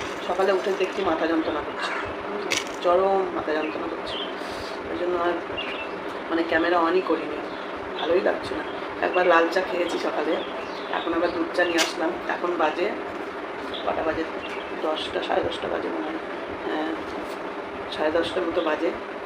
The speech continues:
আজকে হচ্ছে চার তারিখ, আজকে বাসন্তী পূজা। বাসন্তী পূজাটাই হচ্ছে আসল দুর্গা পুজো, ছোটোবেলায় যা শুনেছি মা, মায়ের মুখে।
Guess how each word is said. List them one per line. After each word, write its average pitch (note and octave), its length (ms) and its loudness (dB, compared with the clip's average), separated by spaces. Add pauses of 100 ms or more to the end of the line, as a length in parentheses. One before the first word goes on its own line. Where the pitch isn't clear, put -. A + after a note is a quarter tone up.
(680)
আজকে C#3+ 240 -2
হচ্ছে E3+ 260 0
চার D#3+ 180 -2 (100)
তারিখ, F3+ 220 2 (640)
আজকে - 380 0 (160)
বাসন্তী F3+ 400 0
পূজা। E3 320 2 (1300)
বাসন্তী F3 440 2
পূজাটাই F#3+ 420 6
হচ্ছে F#3 280 2
আসল F3 340 4 (220)
দুর্গা E3+ 240 4
পুজো, E3 300 2 (580)
ছোটোবেলায় D#3+ 340 2
যা E3 100 2
শুনেছি E3 440 0
মা, D3+ 80 0 (380)
মায়ের D#3 220 2
মুখে। D3+ 280 -2